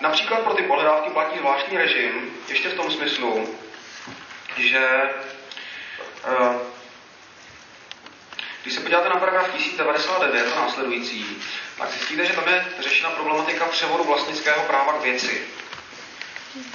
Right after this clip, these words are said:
Tisíc devadesát devět a následující. A hned v tom tisíc devadesát devět se říká, že převádí-li se individuálně určená věc, tak se vlastnické právo nabývá účinností smlouvy.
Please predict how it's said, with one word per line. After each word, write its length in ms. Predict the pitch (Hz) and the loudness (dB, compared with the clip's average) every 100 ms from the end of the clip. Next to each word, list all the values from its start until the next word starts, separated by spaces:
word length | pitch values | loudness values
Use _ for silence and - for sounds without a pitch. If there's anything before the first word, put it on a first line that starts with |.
| 262 247 240 254 226 240 - - - - - - - - - - | -12 -12 -12 -12 -12 -12 -10 -10 -10 -14 -14 -10 -8 -8 -8 -10
Tisíc 240 | - 151 151 | -8 -4 0
devadesát 380 | 147 143 147 156 | 2 2 2 2
devět 160 | 156 | 2
a 60 | 156 | 2
následující. 880 | 139 135 131 120 - 117 101 95 95 - - - - - - - - 226 220 226 - - - - - - - - - - - - - | 2 0 0 0 -2 -4 -6 -8 -10 -14 -14 -14 -14 -16 -18 -18 -18 -16 -16 -16 -16 -14 -14 -16 -14 -12 -10 -8 -10 -12 -14 -18 -6
A 60 | - | -2
hned 120 | 170 | 2
v 60 | |
tom 100 | 208 | 2
tisíc 240 | 196 180 - | 2 2 2
devadesát 340 | 170 175 190 | 2 2 2
devět 200 | 170 175 | 2 2
se 100 | 180 | 0
říká, 300 | 180 175 175 | -2 2 2
že 60 | 170 | 2
převádí-li 480 | 170 170 170 170 175 | 0 2 2 2 -2
se 160 | - | 0
individuálně 480 | - 151 - 156 143 | 0 0 0 2 2
určená 380 | 135 - 139 139 | 2 0 2 2
věc, 200 | 139 151 | 0 -2
tak 160 | 143 | -4
se 80 | 143 | -4
vlastnické 400 | 139 139 143 156 | -4 -4 -6 -4
právo 300 | 156 139 143 | 0 2 2
nabývá 280 | 139 135 147 | -2 -2 -2
účinností 500 | 143 143 135 135 131 | 0 0 0 -2 -4
smlouvy. 540 | - 175 131 131 98 | -4 -2 0 0 -2